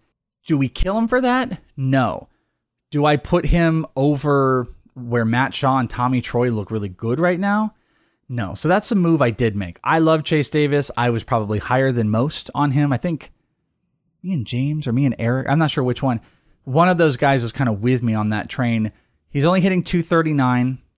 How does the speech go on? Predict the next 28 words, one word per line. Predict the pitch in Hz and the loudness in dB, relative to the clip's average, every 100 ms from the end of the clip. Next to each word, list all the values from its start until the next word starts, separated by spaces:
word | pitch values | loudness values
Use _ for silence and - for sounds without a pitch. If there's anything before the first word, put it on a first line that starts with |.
| _ | _
He | 135 | -4
went | 131 | -4
straight | 117 135 127 | -2 -2 -2
to | |
single | 131 147 135 | -2 0 0
A. | 113 110 | 0 0
He | 127 | 0
does | 175 233 | 0 0
have | 240 | -2
a | |
four | - 170 | -2 0
hundred | 156 156 139 | 0 0 0
O | 135 | 0
B | 131 | -2
P, | - 120 123 | -2 -4 -4
which | - 120 | -6 -10
is | 113 | -10
pretty | - 120 | -6 -4
nice. | 110 107 - | -2 -2 -4
Ten | - 160 | -2 0
R | 156 | 0
B | 139 | 0
Is, | 120 117 | 0 0
no | 131 131 | 0 -2
homers, | 120 113 113 | -2 -2 -4
no | 120 117 | -4 -6
stolen | - 120 110 | -6 -6 -4
bases. | 101 98 - 101 | -6 -6 -8 -10